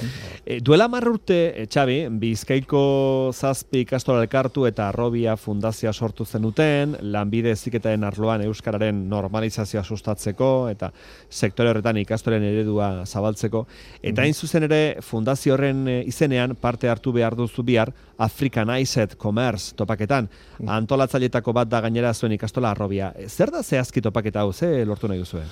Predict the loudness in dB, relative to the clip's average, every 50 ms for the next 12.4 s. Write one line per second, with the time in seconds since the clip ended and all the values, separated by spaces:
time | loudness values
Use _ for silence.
0 | -14 -12 -8 -6 -4 -4 -6 -8 -12 -18 -18 -18 -18 -20 -20 -20 -12 -6 -4 -4
1 | -4 -4 -6 -8 -8 -6 -6 -4 -2 -2 -2 -2 -4 -4 -4 -4 -4 -4 -4 -4
2 | -4 -4 -6 -8 -12 -14 -14 -16 -8 -6 -4 -2 -2 0 2 2 2 2 2 0
3 | 0 -2 -2 -4 -2 0 0 2 0 0 -2 -4 -6 -4 -2 0 0 0 0 0
4 | -2 -2 -2 -4 -4 -2 0 0 2 2 4 2 2 2 2 2 2 2 0 0
5 | -2 -6 -8 -8 -6 -8 -8 -6 -4 -6 -6 -4 -2 -2 -2 -2 -2 -4 -4 -4
6 | -4 -4 -6 -6 -8 -8 -8 -6 -6 -6 -6 -6 -6 -8 -6 -6 -4 -4 -6 -6
7 | -6 -8 -6 -6 -8 -6 -6 -4 -2 -2 -2 -2 -4 -6 -12 -18 -18 -20 -20 -20
8 | -20 -14 -8 -6 -6 -4 -4 -4 -6 -4 -2 0 0 0 2 2 2 2 2 2
9 | 0 0 0 0 0 0 -2 -2 -4 -4 -6 -6 -8 -8 -8 -8 -6 -6 -6 -6
10 | -6 -6 -6 -6 -6 -6 -4 -4 -4 -4 -4 -6 -6 -6 -6 -6 -6 -6 -8 -10
11 | -8 -8 -8 -8 -6 -6 -6 -4 -4 -4 -4 -4 -4 -4 -4 -4 -4 -4 -2 -2
12 | -2 -2 -2 -2 -2 -2 -2 -4